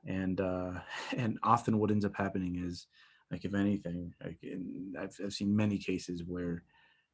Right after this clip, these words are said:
our weight loss has been a little slow. We have the diet break, and then, like, boom, we lose a crap ton of weight there because of, like, all the,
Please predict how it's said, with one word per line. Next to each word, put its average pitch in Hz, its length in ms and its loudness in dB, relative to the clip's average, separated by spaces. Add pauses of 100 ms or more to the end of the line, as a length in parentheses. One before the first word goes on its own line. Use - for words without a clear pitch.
(400)
our 107 120 10
weight 107 220 6
loss 107 260 4
has 104 100 0
been 104 180 6
a 104 40 6
little 107 200 6
slow. 104 460 4 (160)
We 87 280 -2
have 107 560 2 (300)
the 98 440 0 (240)
diet 101 380 4
break, 101 420 2 (420)
and 92 160 0
then, 95 140 2
like, 90 180 -2 (340)
boom, 101 540 -4 (120)
we 95 120 0
lose 95 240 0
a 85 120 -4 (460)
crap 110 300 4
ton 98 200 0
of 95 80 -2
weight 87 240 -4
there 82 200 -2 (160)
because 85 300 -6
of, 87 220 -8
like, 87 200 -6 (640)
all 98 160 2
the, 95 340 2